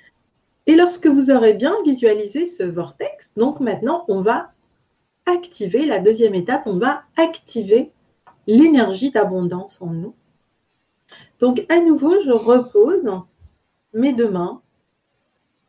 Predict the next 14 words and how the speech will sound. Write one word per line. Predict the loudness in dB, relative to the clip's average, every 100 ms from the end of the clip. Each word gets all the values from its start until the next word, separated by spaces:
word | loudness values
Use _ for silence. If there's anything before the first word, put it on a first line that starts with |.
| _ _ _ _ _ _ _ _ _ _ _ _ _ _ _ _
sur | _ -8 -6
mon | -6 -8
chakra | -12 -14 -12 -14
du | -14 _
cœur. | -12 -12 -12 _ _ _ _ _ _ _ _ _ _ _ _ _ _ _ _ _ _ _ _ _ _ _ _ _ _ _ _ _ _ _ _ _ _ _ _ _ _ _ _ _ _ _ _ _ _ _ _ _ -2
Et | 0
j'imagine | 4 4 4 2 0 -2 -4
que | 4 4 4 -4
cette | _ -4 -2 -4
énergie, | -4 -6 -6 -8 -10 -20 _ _ _ _ -8
à | -4
l'image | -2 -2 -4 -6
du | -10 -10
vortex, | -2 -4 -4 -12 -12 -16 -20 _